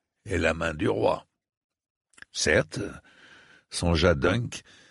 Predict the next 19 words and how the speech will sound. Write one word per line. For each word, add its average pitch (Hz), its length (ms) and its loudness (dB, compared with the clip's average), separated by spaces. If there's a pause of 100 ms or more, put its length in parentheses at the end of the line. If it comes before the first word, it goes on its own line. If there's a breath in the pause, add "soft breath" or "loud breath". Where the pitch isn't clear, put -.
(340 soft breath)
et 92 60 0
voilà 95 280 6
à 90 60 4
présent 95 400 2
qu'un 90 280 2
imbécile 95 580 2
de 87 140 4
chevalier 90 760 4
errant 98 600 2
a 107 160 2
livré 95 460 4
son 95 240 0
fils 90 340 -2
préféré 107 680 2 (340 loud breath)
aux 101 160 0
mains 113 400 2
de 101 160 0
ses 95 380 0
ennemis. 92 520 -2